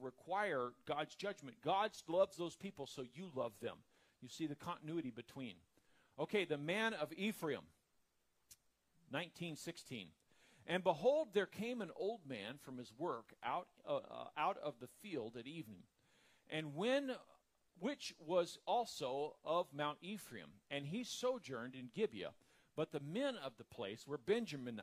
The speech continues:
Benj-, Benjamites." So when this guy, uh, comes back from work, it's dark thirty, right? He's coming back. He worked until dark. He couldn't see in the field. He walks back home. He's walking into the city, and he is an Ephraimite,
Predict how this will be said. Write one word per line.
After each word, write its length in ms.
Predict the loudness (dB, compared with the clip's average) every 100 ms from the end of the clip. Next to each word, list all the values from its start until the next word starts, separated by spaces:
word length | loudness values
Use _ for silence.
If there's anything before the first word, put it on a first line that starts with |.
| -2 2
Benj-, 300 | 2 0 -14 _ _ _ -2
Benjamites." 720 | -2 -2 -4 -4 -4 -8 -14 -16 -20 -12
So 360 | 4 6 6 2 -18 _ 4
when 200 | 6 6
this 260 | 4 2 4
guy, 420 | 6 8 8 6 4
uh, 200 | 2 2
comes 320 | -2 -4 2
back 360 | 6 6 4
from 180 | -6 -6
work, 280 | 0 0 0 -2
it's 220 | -4 0
dark 340 | 4 4 2
thirty, 380 | -4 -2 -2 -4
right? 200 | -2 -2 -2
He's 220 | -6 -2
coming 340 | 0 0 0
back. 380 | 2 4 4 4
He 140 | -4 -2
worked 340 | 2 2 0
until 320 | -10 -4 -4
dark. 320 | 0 2 2 0
He 80 |
couldn't 260 | 0 0 0
see 180 | -4 -6
in 60 |
the 60 | -6
field. 320 | -4 -2 -2
He 80 | -4
walks 380 | 0 2 2 0
back 260 | 2 2
home. 320 | -2 -4 -4 -6 -20 -20 _
He's 200 | -10 -6 2
walking 380 | 4 4 0
into 400 | -2 -4 -4 -4
the 140 | -4 -4
city, 460 | 2 4 4 -2 -6 -20 -8 -2
and 180 | -2 0
he 220 | 0 0
is 140 | 0
an 80 | -4 -4
Ephraimite, 720 | -6 -2 -2 0 2 0